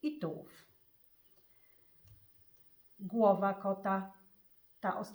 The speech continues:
kula, która została, to będzie głowa kota. I zobaczcie.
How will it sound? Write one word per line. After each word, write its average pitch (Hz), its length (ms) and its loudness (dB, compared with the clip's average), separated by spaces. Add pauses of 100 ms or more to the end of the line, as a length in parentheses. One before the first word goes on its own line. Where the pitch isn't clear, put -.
(160)
kula, 285 260 4
która 202 300 -4
została, 190 560 -4
to - 220 -8
będzie 208 300 -2
głowa 208 360 0
kota. - 340 -16 (420)
I - 80 -16
zobaczcie. - 560 -14